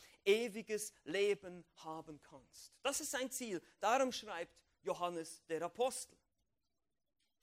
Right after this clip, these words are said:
Und wir befinden uns, wie gesagt, hier mittendrin in diesem verborgenen Dienst Jesu. Er zog sich nach seinem öffentlichen Dienst, nachdem er immer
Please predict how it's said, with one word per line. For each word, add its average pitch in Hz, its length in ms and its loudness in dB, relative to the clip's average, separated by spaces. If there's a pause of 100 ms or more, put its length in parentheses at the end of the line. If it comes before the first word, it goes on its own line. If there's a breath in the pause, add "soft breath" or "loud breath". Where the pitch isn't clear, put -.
(120 loud breath)
Und 180 100 -6
wir 269 80 2
befinden 311 320 0
uns, 277 180 0
wie 262 80 -8
gesagt, 226 320 -2
hier 202 100 -8
mittendrin 240 520 -2
in 220 80 -4
diesem 196 340 -10 (140)
verborgenen 214 1040 2
Dienst 156 440 -8
Jesu. 135 400 -6 (880 loud breath)
Er 196 140 2
zog 285 340 8
sich 277 240 -2
nach 233 140 0
seinem 220 320 -2
öffentlichen 226 540 -4
Dienst, 240 280 -6
nachdem 220 300 -2
er - 120 -2
immer 247 360 2